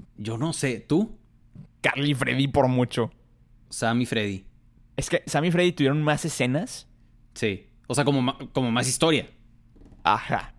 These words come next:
Speaker 1: Es que son dos historias diferentes. O sea, en uno
Speaker 2: Sí,
Speaker 1: es
Speaker 2: pues
Speaker 1: el,
Speaker 2: sí.
Speaker 1: es el típico crush de que nunca vas a llegar a andar con esa chava y el chavo como, o sea, Freddy viendo para allá y quiero andar con Carly, quiero andar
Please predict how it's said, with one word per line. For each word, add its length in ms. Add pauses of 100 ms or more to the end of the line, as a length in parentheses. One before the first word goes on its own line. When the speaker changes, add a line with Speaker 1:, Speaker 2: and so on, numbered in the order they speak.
(320)
Speaker 1:
Es 180
que 100
son 160
dos 160
historias 340
diferentes. 640
O 60
sea, 380 (320)
en 220
uno 160
Speaker 2:
Sí, 60
Speaker 1:
es 80
Speaker 2:
pues 140
Speaker 1:
el, 60
Speaker 2:
sí. 60
Speaker 1:
es 140
el 200
típico 600 (160)
crush 380
de 180
que 100
nunca 300
vas 200
a 40
llegar 680
a 440
andar 280
con 120
esa 200
chava 340
y 80
el 100
chavo 220
como, 260
o 100
sea, 140
Freddy 340
viendo 420
para 180
allá 360
y 300
quiero 180
andar 200
con 140
Carly, 300
quiero 200
andar 280